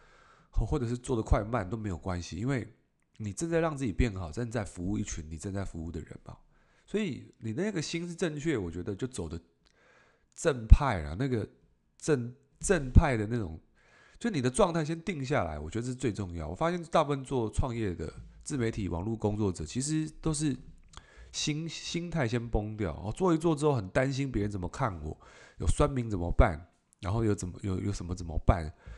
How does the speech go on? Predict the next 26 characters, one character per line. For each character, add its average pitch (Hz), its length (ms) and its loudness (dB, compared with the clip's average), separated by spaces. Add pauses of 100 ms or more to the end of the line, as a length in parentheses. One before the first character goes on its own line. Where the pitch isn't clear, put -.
(180)
都 180 140 4
是 160 320 0 (800)
那 190 100 -2
个 151 140 4
百 98 160 10
分 127 120 2
之 156 140 -2
九 120 140 4
十 113 80 2
九 117 120 2
不 - 120 4
重 117 180 2
要 107 140 2
的 95 40 0
事 101 120 -2
情， 85 340 -10
却 - 160 0
把 127 160 4
它 110 100 0
放 110 240 -2
大 98 200 0
的 80 100 -4
无 87 140 -4
比 85 140 0
重 78 220 -6
要。 69 220 -10